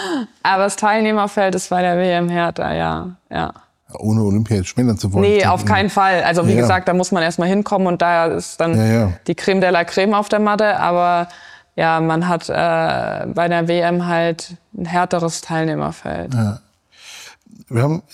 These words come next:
Speaker 2: eben, also die Familie als deine, eine deiner Kraftquellen auch im, oder eine deiner Werte auch, äh, deiner Anker, deiner mentalen.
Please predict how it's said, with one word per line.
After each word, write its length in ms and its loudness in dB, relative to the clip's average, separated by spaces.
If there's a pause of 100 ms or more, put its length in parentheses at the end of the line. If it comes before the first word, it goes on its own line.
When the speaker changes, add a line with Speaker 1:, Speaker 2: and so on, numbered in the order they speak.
(160)
Speaker 2:
eben, 260 2
also 380 -2
die 80 2
Familie 360 0
als 180 -2
deine, 360 0 (760)
eine 260 2
deiner 240 0
Kraftquellen 680 -2
auch 280 -4 (100)
im, 240 0
oder 420 -2
eine 200 2
deiner 260 2
Werte 360 0
auch, 280 -2 (420)
äh, 140 -2
deiner 460 0
Anker, 360 0
deiner 420 2
mentalen. 580 0